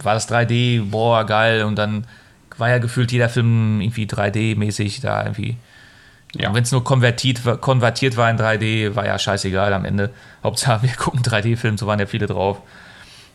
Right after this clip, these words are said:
Speaker 1: Aber sind wir ehrlich, wie viel, wie viele Filme haben das drei D-Level von einem Avatar erreicht? Ich glaube, die können wir auch an, an einer Hand abzählen. Und, äh, ja, bleibt alles abzuwarten. Aber ich bin guter Dinge. Ich glaub, das Kino überlebt.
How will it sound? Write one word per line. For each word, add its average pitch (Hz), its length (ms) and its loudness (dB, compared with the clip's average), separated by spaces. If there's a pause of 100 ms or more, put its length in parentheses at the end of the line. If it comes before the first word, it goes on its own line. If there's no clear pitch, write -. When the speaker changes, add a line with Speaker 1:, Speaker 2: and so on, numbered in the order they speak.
(160)
Speaker 1:
Aber 104 360 2 (440)
sind 117 180 0
wir 120 80 2
ehrlich, 107 360 0
wie 117 100 0
viel, 113 360 0
wie 110 140 -2
viele 110 240 0
Filme 110 300 0
haben 107 140 2
das 104 160 -2
drei 101 180 -2
D-Level 104 420 -2
von 98 160 -4
einem 95 160 -2
Avatar 98 400 0
erreicht? 101 400 -4 (720)
Ich - 120 -8
glaube, 107 240 -2
die 101 120 -4
können 107 160 -2
wir 101 80 2
auch 107 80 -2
an, 101 200 0
an 90 140 -2
einer 95 220 2
Hand 104 160 0
abzählen. 101 420 0 (1800)
Und, 95 360 -4
äh, 92 140 -2 (180)
ja, 82 260 -4 (540)
bleibt 135 180 2
alles 127 140 4
abzuwarten. 98 540 -2 (840)
Aber 139 160 4
ich 127 80 0
bin 127 120 2
guter 110 220 0
Dinge. 101 240 -2
Ich 98 60 -6
glaub, 117 140 0
das 110 180 -2
Kino 107 220 -4
überlebt. 101 440 -4